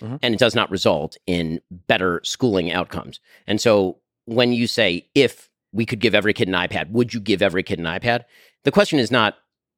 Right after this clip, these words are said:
Speaker 2: "If I had a replicator machine from Star Trek, would I give everybody an ima-, enormous amount of stuff?" Sure, I, I would.
Speaker 1: Mm-hmm.
Speaker 2: Every, every resource is finite. Every resource is limited, and you have to prioritize what are the,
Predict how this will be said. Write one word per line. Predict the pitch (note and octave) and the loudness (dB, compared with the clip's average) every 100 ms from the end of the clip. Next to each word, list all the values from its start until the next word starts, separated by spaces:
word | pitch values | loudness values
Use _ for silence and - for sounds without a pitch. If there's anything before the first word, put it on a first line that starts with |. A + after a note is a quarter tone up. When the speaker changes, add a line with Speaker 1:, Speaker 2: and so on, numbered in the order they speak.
| _ _ - | _ _ -2
Speaker 2:
"If | B2+ A2+ | -2 0
I | G#2 | 0
had | A2+ | 0
a | |
replicator | G2 G#2 G2+ G2+ | 0 -2 -2 -2
machine | F2+ F#2+ F#2+ | -2 -2 -4
from | E2 | -2
Star | - F#2+ | 0 0
Trek, | D2+ - | -2 -6
would | F2 | -4
I | |
give | F#2 F#2+ | -2 0
everybody | F2+ F2+ F2 E2+ | 0 0 -2 -4
an | |
ima-, | E2+ E2 A2+ | -4 -6 -4
enormous | G2+ F#2 F#2+ | -4 -2 -4
amount | E2 | -6
of | |
stuff?" | G2 | -6
Sure, | - G3 G2 G#1 | 2 2 2 0
I, | D#2+ - | -8 -6
I | G#2+ | 2
would. | B2+ - F2 | 2 0 -10
Speaker 1:
Mm-hmm. | - C3 | -2 2
Speaker 2:
Every, | C3+ C3+ | 4 4
every | C3+ C3+ | 2 2
resource | G#2+ A2+ G2+ F#2 | 0 -2 -4 -8
is | F#2+ | -8
finite. | F#2 F#2 F#2 | -6 -4 -4
Every | A2 A#2 | -2 -2
resource | A2 - G2 | -2 -4 -8
is | E2 | -6
limited, | G2 G2+ D#2 | -2 -2 -2
and | F2 | -4
you | |
have | G2+ - | -6 -8
to | |
prioritize | - F#2 G#2+ C3+ G2 F#2+ D#2 E2+ - - _ _ - | -6 0 2 4 2 0 -4 -6 -12 -20 _ _ -10
what | G#2 B2 - | 2 2 2
are | G2+ G#2 | 2 2
the, | F2+ F#2+ F2+ | 0 -6 -6